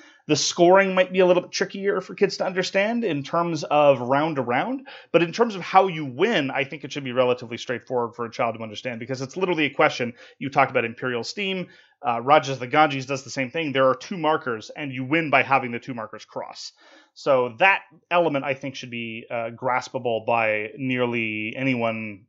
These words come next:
any child interested in playing a game. So I'd certainly be willing to try it with younger gamers.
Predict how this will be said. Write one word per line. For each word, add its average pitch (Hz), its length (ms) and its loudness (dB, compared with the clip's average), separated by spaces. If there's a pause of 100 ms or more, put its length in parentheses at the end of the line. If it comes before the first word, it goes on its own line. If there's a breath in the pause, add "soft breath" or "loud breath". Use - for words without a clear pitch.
(120)
any 139 220 0
child 120 340 2
interested 113 280 -12
in 107 100 -16
playing 107 260 -10
a 98 60 -16
game. 101 280 -10 (380 soft breath)
So 139 240 8
I'd 143 180 2
certainly 170 220 -8
be 131 80 -4
willing 120 260 -6
to - 120 -20
try 151 400 0
it 123 220 -2
with 120 300 -14
younger 123 340 -10
gamers. 104 520 -14